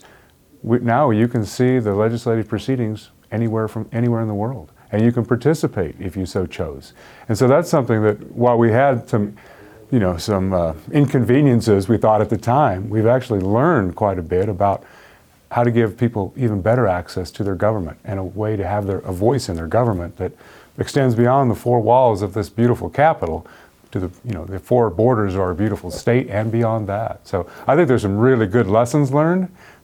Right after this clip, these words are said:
that we're gonna continue to benefit from and, and, uh, enjoy for the future.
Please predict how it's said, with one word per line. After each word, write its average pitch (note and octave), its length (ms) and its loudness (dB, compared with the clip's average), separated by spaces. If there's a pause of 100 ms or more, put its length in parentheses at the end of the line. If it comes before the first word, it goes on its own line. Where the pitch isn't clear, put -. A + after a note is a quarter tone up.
that G2+ 260 0 (300)
we're A2 200 0
gonna G2 160 2
continue G#2 480 -2
to F2+ 120 -4
benefit G2 600 -4
from F2+ 300 -6
and, E2+ 180 -10 (320)
and, F2 380 -10
uh, E2 220 -10
enjoy F#2+ 400 -4
for F2 320 -10
the D#2+ 80 -10
future. D#2 400 -8